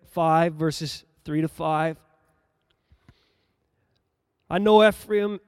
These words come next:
and Israel is not hidden from me. For now, O Ephraim, thou committest whoredom, and Israel is defiled. They will not frame their doings to turn unto their God.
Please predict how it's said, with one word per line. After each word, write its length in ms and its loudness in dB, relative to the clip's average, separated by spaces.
and 140 2
Israel 720 2
is 200 -4
not 240 2
hidden 260 -2
from 300 -8
me. 340 -8
For 180 -6
now, 340 4
O 180 4
Ephraim, 460 -4
thou 260 2
committest 760 -2
whoredom, 520 -6
and 140 -6
Israel 420 -2
is 120 -4
defiled. 600 -6
They 160 2
will 300 4
not 340 -2
frame 540 -6
their 160 -2
doings 720 -4
to 120 -8
turn 480 0
unto 300 -4
their 180 -2
God. 480 -10